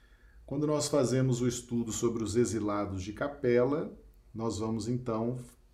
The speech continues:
aprofundar os estudos de Caim. Então, o que, o que acontece com Caim? Caim,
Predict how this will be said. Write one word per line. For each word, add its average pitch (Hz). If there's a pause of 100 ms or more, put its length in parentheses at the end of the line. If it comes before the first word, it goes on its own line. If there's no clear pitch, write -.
aprofundar 123
os 120
estudos 117
de 120
Caim. 107 (1200)
Então, 175 (420)
o 160
que, 202
o 185
que 202
acontece 151
com 151
Caim? 131 (720)
Caim, 143